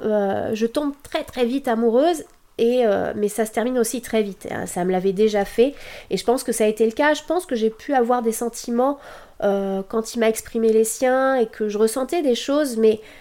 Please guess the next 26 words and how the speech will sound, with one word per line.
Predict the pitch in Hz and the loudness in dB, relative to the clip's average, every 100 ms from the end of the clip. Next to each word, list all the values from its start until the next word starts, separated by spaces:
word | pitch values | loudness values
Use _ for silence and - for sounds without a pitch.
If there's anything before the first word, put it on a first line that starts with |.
| - | -12
avec | - 202 220 226 | -4 0 0 2
le | 220 | 0
recul, | 220 - 277 311 285 | 0 -2 2 2 2
bah, | 202 202 | 0 -2
encore | 202 214 | -2 -2
une | 196 202 | -2 -4
fois, | - 269 | 0 0
je | 277 | -2
constate | - 202 - 240 254 - | -6 -8 -2 -2 -2 -8
que | 214 208 | -4 -4
je | - | -4
pense | 196 202 | -4 -4
pas | - 254 262 | -4 -2 -2
que | |
je | 226 - 202 | -2 -4 -6
suis | - - - | -6 -14 -4
tombée | 226 214 | -2 2
amoureuse, | 214 214 226 277 277 240 | 2 4 2 2 2 0
et | - 208 | -2 -2
si | 202 - 214 | -2 -6 -8
je | 196 | 0
devais | 214 214 | 4 4
vraiment | 202 226 240 | 4 0 -2
faire | - 233 | -2 2
le | 226 | 4
compte | 233 - 262 262 | 2 0 -2 -4